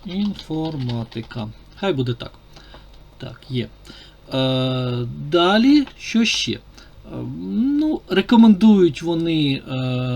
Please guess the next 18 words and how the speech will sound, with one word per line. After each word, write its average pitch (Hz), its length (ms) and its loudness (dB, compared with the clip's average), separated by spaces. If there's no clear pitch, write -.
завантажувати 165 760 0
зображення 127 600 -2
для 113 140 -4
того, 202 220 0
щоб 147 200 -4
можна 147 320 -4
було, 135 360 -2
е, 120 260 -4
візуально 147 640 2
якось, 139 560 -4
е, 131 480 -2
трошечки 135 840 -4
відрізняти 131 640 -2
різні 131 280 -2
предмети. 120 500 -4
Ну, 127 60 -8
тому 135 180 -8
що, 127 120 -10